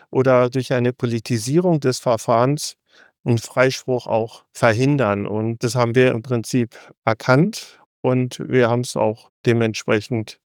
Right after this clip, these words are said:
umgesetzt und ich bin froh, dass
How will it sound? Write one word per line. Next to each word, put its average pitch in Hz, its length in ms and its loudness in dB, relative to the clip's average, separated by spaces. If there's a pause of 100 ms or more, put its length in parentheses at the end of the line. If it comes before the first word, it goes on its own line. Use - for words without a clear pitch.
(140)
umgesetzt 170 760 0
und 131 560 -2 (360)
ich - 100 -20
bin 120 180 4
froh, 123 360 0 (140)
dass - 320 -4